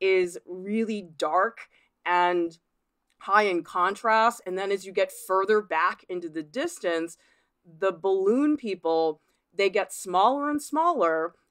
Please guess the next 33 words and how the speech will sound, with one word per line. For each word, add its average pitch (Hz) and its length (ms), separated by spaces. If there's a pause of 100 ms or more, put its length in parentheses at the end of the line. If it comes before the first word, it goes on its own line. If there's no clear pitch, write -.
(100)
and 185 160
they 196 140 (160)
also 165 680
get 170 180
lower 170 420
in 165 180
contrast. 175 760
And 160 100
so 175 140
those 226 460
two 262 240
things 175 640 (400)
create 240 420
a 208 60
significant 214 840
amount 175 280
of 147 260
depth. 165 400 (260)
A - 60
lot 226 200
of 302 60
people 254 240
are 220 80
always 208 240
asking 190 360
me, 170 140
"Oh, 214 200
how 220 160
do 233 100
I 233 60
make 214 200
my 185 120
paintings 185 640